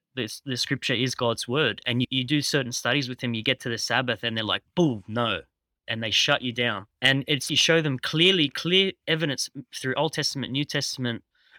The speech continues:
the, through the Synoptic Gospels, through the epistles, through Revelation, that the Sabbath is God's holy day. And it's, and then they come and they don't accept it.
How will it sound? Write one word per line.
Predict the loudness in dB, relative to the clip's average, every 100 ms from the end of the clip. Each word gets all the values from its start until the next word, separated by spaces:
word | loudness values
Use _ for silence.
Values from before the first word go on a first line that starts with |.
| -10
the, | -2 0 -2
through | -2 -2
the | 0
Synoptic | 0 -2 -2 -2
Gospels, | 0 0 -2 -2 -4 -4 -8 -4
through | -2 2
the | 0
epistles, | 0 -4 -4 -8
through | -4 -2 -2
Revelation, | -2 -4 0 0 0 -2 -4
that | -6 -6
the | -4
Sabbath | 0 0 -2 -4
is | -4 -6 -2
God's | 0 2
holy | 0 2 2
day. | 2 2
And | 2
it's, | -2 -6 0
and | 2 2 -2 _
then | 2 4 4
they | 2 0
come | 0 -2 0
and | -2 2
they | 2
don't | 2 2 0
accept | -2 0 0 0
it. | -6